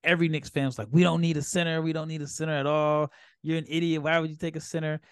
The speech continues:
Now it's like, I mean, Knicks fans wish they would have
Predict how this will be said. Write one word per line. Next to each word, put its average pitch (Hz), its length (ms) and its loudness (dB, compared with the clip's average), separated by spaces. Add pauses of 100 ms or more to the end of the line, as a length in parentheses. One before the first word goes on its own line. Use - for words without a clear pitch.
(240)
Now 160 440 2
it's 156 160 -2
like, 139 420 -2 (1900)
I 120 80 -8
mean, 120 240 -4
Knicks 123 200 -4
fans 120 260 -4
wish 117 180 -2
they 120 120 -2
would 117 160 -2
have 113 80 -6